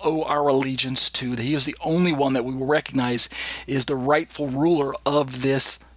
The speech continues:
kingdom. Thank you, Father, that, that, uh, Yeshua is the righteous king that we can follow after. We pray for those around us who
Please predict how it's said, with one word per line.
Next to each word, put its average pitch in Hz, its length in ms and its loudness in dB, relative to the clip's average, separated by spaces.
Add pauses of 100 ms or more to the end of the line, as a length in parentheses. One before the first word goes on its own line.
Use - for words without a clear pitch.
(180)
kingdom. 135 460 -2 (640)
Thank 180 300 0
you, 156 80 -4
Father, 139 440 0 (320)
that, 139 260 0
that, 131 300 -2
uh, 143 180 -4
Yeshua 143 560 0
is 180 300 4
the 160 100 0
righteous 160 480 0
king 160 280 -4
that - 120 -4
we 143 100 -4
can 135 200 -4
follow 143 560 2
after. - 400 -4 (560)
We 170 320 2 (180)
pray 170 520 2
for 156 260 -4
those 175 480 2
around 143 420 0
us - 300 -4 (220)
who 156 240 -6